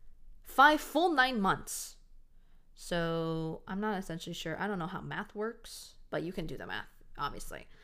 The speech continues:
I'm just saying, that's a really long time of pregnancies if you don't do it back to back. I saw a video on TikTok, or not TikTok, on Twitter, that somebody posted on TikTok, of how this woman,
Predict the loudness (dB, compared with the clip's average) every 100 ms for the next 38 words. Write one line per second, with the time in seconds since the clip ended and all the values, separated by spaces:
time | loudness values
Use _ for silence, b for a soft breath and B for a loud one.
0 | B 0 2 2 0 4 4 4 0 -8
1 | -12 -16 -16 -4 10 12 12 8 8 4
2 | 4 2 0 0 -4 -6 -6 -10 -8 -10
3 | -10 -14 -14 -18 -20 -20 -20 -20 -20 b
4 | b -2 4 6 6 8 8 6 4 2
5 | -2 -4 -10 6 6 8 8 8 6 4
6 | 4 4 2 0 -6 0 2 2 -2 -2
7 | -2 -2 -8 -10 -10 -4 -4 0 2 2
8 | -2 -2 -2 0 0 0 -2 -4 -4 -6
9 | -6 B B B B 2 4 10 12 12
10 | 8 B B B B B 0 2 2 0
11 | 0